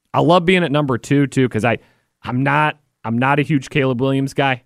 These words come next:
I may talk myself out of that by the time we get to the draft. I don't think that's my guy though. Uh, but I, I loved what Tennessee did last night. Great comeback against Miami in the other game,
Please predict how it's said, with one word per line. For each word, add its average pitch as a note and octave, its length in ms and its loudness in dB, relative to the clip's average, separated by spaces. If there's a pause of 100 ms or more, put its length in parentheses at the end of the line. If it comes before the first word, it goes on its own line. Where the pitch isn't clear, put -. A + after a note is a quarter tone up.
I G2 60 -4
may C3+ 160 0
talk D#3+ 240 -2
myself D#3 400 -2
out D#3+ 160 0
of D3+ 60 -6
that D3+ 180 -2
by D3 80 0
the D3+ 60 -4
time D#3 200 -2
we D3 100 0
get C#3+ 160 -4
to D#3+ 80 -4
the C#3+ 80 -2
draft. C#3+ 440 0 (500)
I - 80 -10
don't A#2 180 0
think A2+ 140 0
that's G#2 200 -2
my G2 140 0
guy F2 220 0
though. D2+ 260 -6 (480)
Uh, C2+ 300 -8 (120)
but - 100 -2
I, D#3+ 200 0
I F#3 120 -2
loved B3+ 240 -2
what A#3 120 -4
Tennessee F#3 460 -4
did E3 180 -2
last D3+ 300 -2
night. C3+ 240 -2
Great C#3 240 -4
comeback C3+ 400 0
against A#2 320 -2
Miami A2+ 640 2
in G2 100 -2
the F#2+ 140 -2
other B2 220 -2
game, A#2 380 0